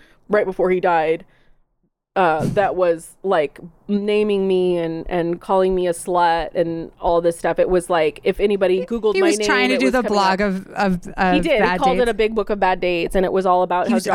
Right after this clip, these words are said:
Speaker 2: my
Speaker 1: Jocelyn
Speaker 2: God.
Speaker 1: Robertson of Juju Wine, and, like, you know, he, he was very specific about
Speaker 2: Oh my
Speaker 1: it.
Speaker 2: God, I totally remember all this. Yeah,
Speaker 1: Yeah.
Speaker 2: I totally remember look, seeing the website and stuff too.
Speaker 1: Yeah.
Speaker 2: Jesus Christ, I forgot about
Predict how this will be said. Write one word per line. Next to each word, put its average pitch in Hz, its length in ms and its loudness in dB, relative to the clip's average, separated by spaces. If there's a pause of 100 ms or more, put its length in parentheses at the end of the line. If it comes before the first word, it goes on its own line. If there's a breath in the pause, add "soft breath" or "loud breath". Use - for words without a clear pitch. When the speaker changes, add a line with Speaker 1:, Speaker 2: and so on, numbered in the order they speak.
(140)
Speaker 2:
my 170 100 2
Speaker 1:
Jocelyn 196 60 -4
Speaker 2:
God. 196 80 -2
Speaker 1:
Robertson 185 720 0
of 160 200 0
Juju 214 400 0
Wine, 185 640 2
and, 196 100 -2
like, 220 180 2
you 285 100 0
know, 196 120 2
he, 233 320 -2
he 240 80 2
was 220 160 0
very 208 340 0
specific 202 460 -2
about 175 320 0
Speaker 2:
Oh 170 40 0
my 170 40 0
Speaker 1:
it. 185 60 -2
Speaker 2:
God, 254 140 2
I - 60 0
totally 285 300 0
remember 202 420 2
all 151 140 2
this. 143 320 -4
Yeah, 196 300 2
Speaker 1:
Yeah. 135 100 -6
Speaker 2:
I 175 80 0
totally 226 240 0
remember 214 260 2
look, 180 280 0
seeing 208 340 0
the 180 100 0
website 180 360 0
and 147 120 -4
stuff - 240 -4
too. 170 360 0
Speaker 1:
Yeah. 208 160 2
Speaker 2:
Jesus 165 240 -4
Christ, 151 280 -2
I 151 40 0
forgot - 340 -2
about - 140 0